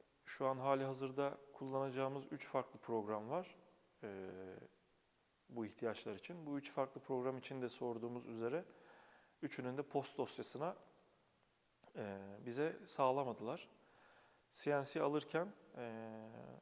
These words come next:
kullanacağınız programların post dosyaları var mı? Bunu temin etmelerini, gerekliliğini de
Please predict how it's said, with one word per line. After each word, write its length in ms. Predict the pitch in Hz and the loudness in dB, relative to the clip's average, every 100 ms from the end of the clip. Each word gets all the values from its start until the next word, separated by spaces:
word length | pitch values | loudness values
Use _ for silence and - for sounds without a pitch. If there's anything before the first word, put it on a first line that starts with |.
| - | -10
kullanacağınız 640 | - 135 135 131 135 139 - | 2 4 6 4 0 -2 -2
programların 720 | 139 135 135 131 131 135 143 - - - | 4 4 4 2 2 0 -2 -10 -20 -2
post 320 | 143 - - | 0 0 0
dosyaları 540 | 131 - 127 127 127 | 0 2 2 2 2
var 180 | 110 127 | 4 4
mı? 240 | 143 143 147 - - - - - | 2 -6 -8 -18 -20 -20 -18 -4
Bunu 160 | 131 135 | -4 -2
temin 320 | 139 131 131 | 0 0 0
etmelerini, 680 | 127 135 127 131 127 131 139 - - - 127 | 0 -2 2 2 2 0 -6 -8 -20 -20 -8
gerekliliğini 640 | 120 120 123 - 123 139 139 | 0 2 2 0 -2 -2 2
de 160 | 143 | 2